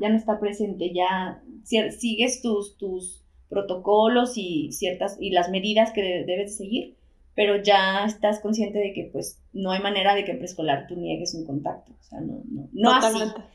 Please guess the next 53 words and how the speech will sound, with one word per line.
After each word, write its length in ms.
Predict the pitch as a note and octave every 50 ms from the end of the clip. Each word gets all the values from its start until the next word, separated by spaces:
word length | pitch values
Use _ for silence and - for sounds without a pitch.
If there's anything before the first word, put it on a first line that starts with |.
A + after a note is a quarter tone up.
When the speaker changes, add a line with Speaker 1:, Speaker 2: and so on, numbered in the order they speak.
| _ _ -
Speaker 1:
Obviamente 360 | F#3+ A3 A#3 A3+ A3+ A#3 A3+
no 100 | A3+ A3
es 100 | A3 -
el 100 | A3 G#3+ -
contacto 400 | G#3 G3+ - F3+ - - F3+ -
que 80 | F3 D#3
había 220 | E3 E3 E3 E3+
antes, 320 | - - G#3 G#3+ - - -
pero, 400 | F#3+ E3+ D#3+ C3+ - - - - -
pero 180 | F3+ F3+ - -
tiene 220 | G#3 F#3 F3+ F3
que 80 | F3+ F3
haber 160 | E3+ E3 E3
cierto 300 | - - - - - -
contacto. 320 | - F3 - - - - - _ _ _ _ _ _ _ _ _ - - - - -
Speaker 2:
Es 140 | - C4 -
que 60 | -
aparte, 580 | D4 D4+ E4 D#4 D#4 - D#4 D4 D4 D4 C#4 C#4+
creo 160 | - B3+ B3+ -
que, 260 | C4 C4+ C4 - - -
por 100 | G#3+ A3
ejemplo, 240 | A3+ A3+ A3 A3+
el 80 | A3 A3
año 200 | A3+ A#3+ C4 C4
pasado, 680 | C4 B3 - A#3 A3 A3 G#3+ A3+ B3 B3+ B3+ - - - -
parte 260 | A3+ A3+ A3+ - A#3
del 180 | A#3+ A#3+ A#3 A3
miedo, 380 | A3 G#3+ G#3+ A3 A3+ B3 B3+
y 200 | A#3+ A3 G3 -
creo 140 | - F#3+ G3
que 80 | G#3 G3+
tú 140 | - F#3+ - -
también 300 | - G#3+ A3+ G#3 G#3 G#3
lo 100 | G#3 G#3
compartes 420 | G3+ G3 G3 - G3 - G#3 -
porque 260 | - - - - G3
vives 240 | G3 G3 F#3+ G3+ G3
sola, 380 | G#3+ G#3+ G#3 G#3+ A3+ A3+ - - - - _
era 260 | - G3+ G#3+ G#3+ A3
de, 420 | G#3+ G#3+ G#3 G3+ G3+ G3 F3+ - - -
en 120 | G#3 G#3
la 140 | G3 F#3+ G3
torre, 260 | A3 A#3 A#3+ A3+ A3 G3+
si 140 | - G3+ G3+
me 160 | G3+ G3 G3
contagio, 720 | G3 G3 G3 F#3+ G3+ G#3+ A3 A3 C4+ C#4 D4 E4+ E4+ - -
¿qué 100 | A#3 A3+
va 80 | A#3
a 60 | A#3 -
pasar 300 | A#3+ A3+ - A3+ G#3+ A3
conmigo 600 | A3+ A3 A3 A3 A3 A3 A3 A#3 B3+ C4+ - - -
estando 400 | G3 F#3+ G3 - G#3+ A3 G#3+ G3+
sola? 340 | G3+ G#3 B3+ C#4+ G3 E3 -